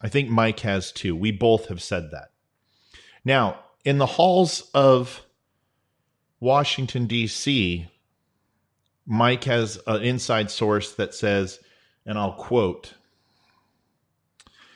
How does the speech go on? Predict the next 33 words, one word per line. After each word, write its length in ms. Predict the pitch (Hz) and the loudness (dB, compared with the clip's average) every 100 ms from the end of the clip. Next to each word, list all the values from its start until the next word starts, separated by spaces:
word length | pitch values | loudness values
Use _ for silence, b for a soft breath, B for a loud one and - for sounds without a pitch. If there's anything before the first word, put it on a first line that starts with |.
| b b | b b
"I 120 | 127 | 6
have 120 | 143 | 6
a 60 | 131 | 4
friend 300 | - 151 151 | 4 4 6
that 80 | 139 | 4
is 100 | 131 | 4
a 60 | |
lobbyist 560 | 123 123 127 127 120 120 | 4 6 4 2 0 0
in 100 | 107 | 0
D 180 | 120 113 | 0 0
C. 300 | - 127 107 | 0 0 2
He 120 | 120 | 2
is 120 | 113 | 2
a 60 | 98 | 2
big 240 | 120 120 | 0 0
Trump 280 | - 120 98 | 0 0 0
fan, 280 | 110 104 98 | 2 2 2
so 100 | 107 | 2
there 220 | 107 107 | 4 2
is 100 | 92 | 2
bias, 460 | 117 117 107 92 | 2 4 2 0
but 180 | - 104 | -6 -10
he 180 | - 135 | -2 -4
says 440 | - 113 107 98 - _ _ _ - | 0 2 2 0 -10 _ _ _ -12
the 280 | 104 120 113 | 2 6 6
word 400 | 113 131 139 127 | 8 8 6 4
in 160 | 123 | 0
the 100 | 110 | 2
hallways 540 | 107 113 110 98 92 98 | 4 4 6 4 2 -2
is 100 | 95 | 0
that 200 | 98 90 | 0 -2
he 200 | 104 92 | -4 -2
wins, 760 | 87 92 76 67 - - - | 0 0 -2 -8 -14 -18 -18